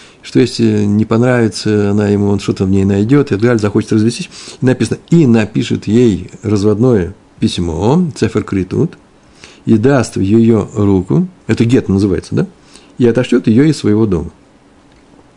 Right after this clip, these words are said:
Вот Гемара трактата Кедушин, сорок первый лист,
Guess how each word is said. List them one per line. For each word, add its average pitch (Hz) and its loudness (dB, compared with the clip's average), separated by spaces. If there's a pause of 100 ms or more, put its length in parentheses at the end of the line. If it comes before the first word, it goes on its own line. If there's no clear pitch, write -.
(380)
Вот 104 0
Гемара 104 2 (480)
трактата 107 -2
Кедушин, 143 0 (320)
сорок 98 -4
первый 95 0
лист, 214 -2